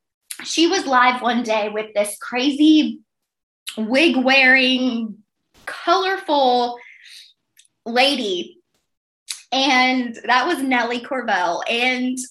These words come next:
I was like, "I don't know what she does, but I need to be in her circle." And she pitched a six-figure school,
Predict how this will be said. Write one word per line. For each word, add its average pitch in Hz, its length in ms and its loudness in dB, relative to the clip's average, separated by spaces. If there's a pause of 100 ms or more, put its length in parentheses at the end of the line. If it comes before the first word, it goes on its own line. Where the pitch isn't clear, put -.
I 233 240 2
was 277 240 -2
like, 226 400 0 (360)
"I 226 100 2
don't 311 180 2
know 285 240 0
what 202 360 0
she 269 280 -4
does, 226 440 0
but 240 100 -2
I 247 120 -2
need 254 220 -2
to 220 80 -4
be 196 160 -8
in 196 100 -8
her - 160 -8
circle." - 540 -6 (560)
And 254 640 4 (680)
she 262 580 -2 (160)
pitched - 720 -6
a 233 340 -4
six-figure 233 840 -2 (180)
school, 233 920 0